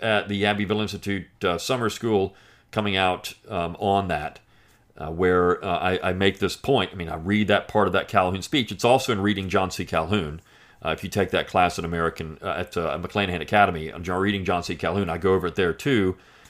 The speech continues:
Um, there's much of other things I do with Calhoun there, but you have to understand Calhoun if you want to stand Amer-, understand American conservatism. So,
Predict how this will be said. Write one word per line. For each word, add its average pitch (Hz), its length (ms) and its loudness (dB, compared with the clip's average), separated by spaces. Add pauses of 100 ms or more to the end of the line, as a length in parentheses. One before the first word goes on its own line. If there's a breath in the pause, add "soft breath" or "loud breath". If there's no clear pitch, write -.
(140 soft breath)
Um, 87 240 -2
there's 90 180 4
much 104 580 0
of 92 140 -4
other 110 160 6
things 85 260 -2
I 87 80 0
do 85 120 -4
with 80 140 -4
Calhoun 82 420 -2
there, 80 160 -2
but 87 260 -2 (560 soft breath)
you 123 180 6
have 143 380 4
to - 160 -2
understand 127 500 0
Calhoun 107 380 4
if 95 140 -4
you 98 60 -4
want 95 160 -2
to - 20 -4
stand 92 240 -4
Amer-, 87 200 -4
understand 90 380 -4
American 82 320 -2
conservatism. 80 560 -6
So, 139 280 2